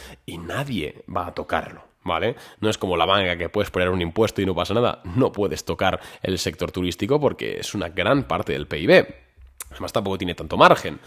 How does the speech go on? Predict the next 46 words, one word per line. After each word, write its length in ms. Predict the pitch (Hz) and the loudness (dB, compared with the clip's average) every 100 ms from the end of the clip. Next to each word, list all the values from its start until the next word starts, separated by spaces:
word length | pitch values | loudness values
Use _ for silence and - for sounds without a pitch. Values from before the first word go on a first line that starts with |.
| - - - | -20 -20 -6
Entonces, 600 | - 135 151 156 151 - - _ - - - - | 2 8 10 10 6 0 -16 _ -20 -20 -6 0
es 120 | 170 | 4
un 120 | 196 | 4
poquito 260 | 180 156 151 | 4 6 8
de 40 | |
lo 80 | 127 | 8
que 80 | 113 | 6
cabe 140 | 107 | 2
esperar. 480 | 98 98 170 113 90 - - - | 0 4 6 6 2 -12 -20 0
Hemos 280 | 143 190 214 | 4 6 6
dicho 240 | 220 208 | 6 8
luego 260 | 202 196 196 | 10 8 8
que 260 | 156 160 | 8 8
comentaríamos 640 | 151 143 131 123 156 175 - | 8 6 8 8 8 6 6
el 80 | 135 | 0
escenario 480 | 127 113 117 165 160 | 0 2 6 6 6
de 60 | |
una 120 | 139 165 | 6 4
posible 480 | 143 123 139 175 | 2 2 6 6
repetición 480 | 156 135 117 104 131 | 8 6 6 4 8
electoral, 500 | 180 - 107 190 139 | 8 8 6 6 4
porque, 460 | 101 101 104 101 - | 2 0 2 2 0
claro, 260 | 135 165 123 | 4 8 8
estamos 240 | 101 123 | 6 2
diciendo 260 | 120 139 135 | 2 6 6
que 120 | 101 | 6
la, 280 | 95 92 71 | 4 4 4
los 140 | 101 | 2
bloques, 420 | 101 113 120 - - _ - | 2 4 4 2 -8 _ -8
al 80 | 98 | -4
menos 240 | 113 113 | -2 -2
el 80 | 95 | 2
bloque 400 | 107 107 107 - | 2 4 0 0
que 100 | 101 | -6
se 120 | 110 | -4
esperaba 340 | - 98 107 | -4 2 4
que 80 | 110 | 6
ganase, 340 | 95 147 185 117 | 8 8 8 6
que 60 | |
era 100 | 113 | 4
el 60 | 113 | 6
de 60 | |
la 100 | 107 | 4
derecha, 360 | 104 147 - 95 - - - | 6 6 4 -2 -6 -16 -4
no 460 | 95 104 104 123 117 | 2 4 8 8 8
suma, 460 | - 202 180 175 | 6 6 10 8